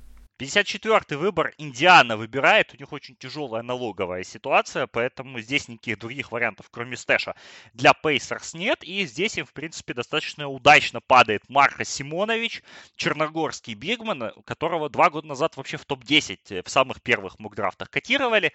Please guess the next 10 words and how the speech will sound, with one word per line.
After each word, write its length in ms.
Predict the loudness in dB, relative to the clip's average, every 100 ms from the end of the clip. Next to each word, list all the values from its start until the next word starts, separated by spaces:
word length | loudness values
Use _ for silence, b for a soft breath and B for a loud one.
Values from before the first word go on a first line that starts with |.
| B B B
Потом 420 | -2 -2 -6 -8 -20
у 140 | -18
него 300 | -14 -10 -10
пошла 400 | -8 -8 -2 -2
карьера 380 | -2 -8 -8 -10
немножечко 520 | -12 -16 -14 -12 -10
не 180 | -8 -8
туда, 420 | -6 2 6 6 2 B B -10
но, 420 | -2 2 2 0 _ _ _ -20
м, 260 | -18 -18